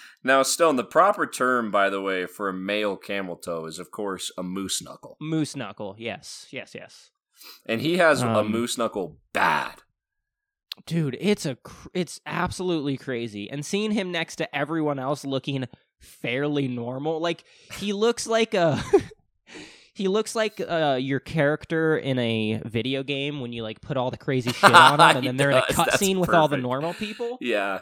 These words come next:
Speaker 1: he
Speaker 2: Like,
Speaker 1: does.
Speaker 2: he looks like my Grand Theft Auto character, like, during a cutscene.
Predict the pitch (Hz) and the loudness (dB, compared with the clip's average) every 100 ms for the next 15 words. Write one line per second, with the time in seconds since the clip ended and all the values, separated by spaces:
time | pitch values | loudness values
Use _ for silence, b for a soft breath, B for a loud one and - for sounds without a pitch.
0 | - - 120 110 101 95 220 233 240 233 | -10 -10 -2 0 2 0 2 2 2 -2
1 | 233 214 202 165 - 175 170 170 147 143 | -2 0 -2 -2 -2 0 0 0 0 2
2 | 135 131 123 131 123 117 - 113 107 107 | 2 2 -2 -2 -2 -2 -4 -6 -6 -4
3 | 123 110 104 - 98 - 101 123 | -4 -4 -8 -8 -10 -10 -16 -20